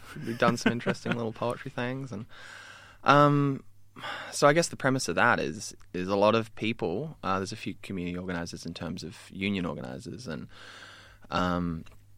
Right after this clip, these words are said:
a couple academics. Uh, at the moment, the group has a really quite an open door policy. If you rock up to a meeting, you know, regularly, then you can get on board and help us figure this out. Um,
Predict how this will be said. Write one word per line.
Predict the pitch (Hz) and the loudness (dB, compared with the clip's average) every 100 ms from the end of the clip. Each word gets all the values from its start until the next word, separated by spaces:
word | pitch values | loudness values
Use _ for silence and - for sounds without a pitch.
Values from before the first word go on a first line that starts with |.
| - - - - - - | -20 -20 -10 -8 -6 -4
a | |
couple | - 95 | -4 -2
academics. | 90 98 95 90 87 - - - | -2 0 0 0 -4 -6 -6 -2
Uh, | 95 90 85 85 104 - - | 0 2 0 -2 -8 -16 -8
at | 113 | -2
the | 110 | 2
moment, | 104 117 135 117 - - | 6 8 8 4 0 -8
the | |
group | - 107 107 - - | -4 0 0 0 -8
has | 104 95 | -4 0
a | |
really | 87 87 87 85 | 2 0 0 -4
quite | - 87 87 | 0 0 2
an | 80 | -2
open | 82 85 | -4 -4
door | 87 82 | -2 -4
policy. | - 82 90 - - | -2 -2 -2 -6 -8
If | - - | -8 -8
you | 90 | -4
rock | 90 85 | -2 -2
up | 147 - | -6 -8
to | - | -10
a | 87 | -8
meeting, | 87 87 87 80 92 - - - - 90 | -6 -6 -6 -8 -10 -14 -20 -20 -14 -10
you | - | -8
know, | - - - | -10 -12 -10
regularly, | 104 110 - - 117 - | -8 -8 -8 -8 -8 -8
then | 82 85 | -6 -6
you | 82 | -6
can | - - - - - - - - | -8 -8 -10 -12 -20 -20 -20 -4
get | 87 | -2
on | 85 82 | -2 -4
board | 85 87 | -4 -4
and | 80 | -4
help | - - | -6 -6
us | 87 | -8
figure | - 80 | -6 -6
this | 82 - | -6 0
out. | 95 87 - - - - - - - - - - | 2 2 -2 -14 -16 -16 -16 -18 -18 -20 -4 2
Um, | 104 104 104 95 | 4 6 4 0